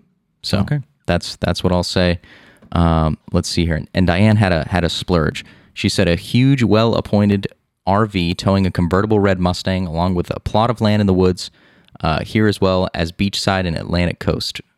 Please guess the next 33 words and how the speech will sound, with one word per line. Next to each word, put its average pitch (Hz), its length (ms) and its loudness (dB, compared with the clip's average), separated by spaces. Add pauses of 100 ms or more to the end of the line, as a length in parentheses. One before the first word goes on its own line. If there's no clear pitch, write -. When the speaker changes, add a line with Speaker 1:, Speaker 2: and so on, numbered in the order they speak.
(360)
Speaker 1:
Florida." 71 480 -4 (720)
So 123 200 2
she's 117 240 -2
got 107 140 0
a 90 40 0
list. 92 280 2
Speaker 2:
Cool. 170 320 2
Speaker 1:
If 90 100 -4
she 98 140 0
wins 98 160 2
the 95 80 -2
lottery, 87 280 0
she's 92 220 -2
ready 92 240 2
to 80 60 -4
Speaker 2:
She's - 100 0
Speaker 1:
go. 135 140 2
Speaker 2:
all 127 80 0
set. 143 380 -2
Speaker 1:
She's 82 120 -6
ready 82 160 0
to 78 80 -2
go. 78 420 -4
Speaker 2:
Yeah. 95 180 0
Speaker 1:
R 107 40 -2
V 107 180 0
at 85 80 0
the - 60 -2
top 85 240 0
of 85 60 -2
that 78 160 -2
list, - 260 -8
though. - 640 -6